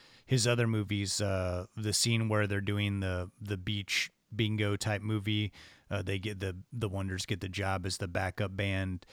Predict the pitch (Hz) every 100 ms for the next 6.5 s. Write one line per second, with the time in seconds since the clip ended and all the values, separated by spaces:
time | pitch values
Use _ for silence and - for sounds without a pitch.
0 | - 104 104 107 123 123 113 101 98 95
1 | 95 101 101 101 95 95 92 87 87 87
2 | - 120 - 101 95 92 92 95 92 92
3 | 92 90 90 - 90 90 90 85 95 90
4 | 90 - - - - 95 92 - 95 90
5 | 95 90 - 92 90 - 90 87 - 95
6 | 92 92 - 87 90